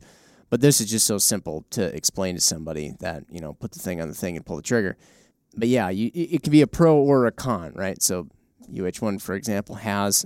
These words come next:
more stuff going on in the reticle. It's got the C Q B holdover with the little triangle at the six o'clock position underneath the red dot to account for the offset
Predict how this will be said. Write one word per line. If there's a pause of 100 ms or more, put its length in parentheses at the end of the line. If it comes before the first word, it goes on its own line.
(120)
more
stuff
going
on
in
the
reticle.
It's
got
the
C
Q
B
holdover
with
the
little
triangle
at
the
six
o'clock
position
underneath
the
red
dot
to
account
for
the
offset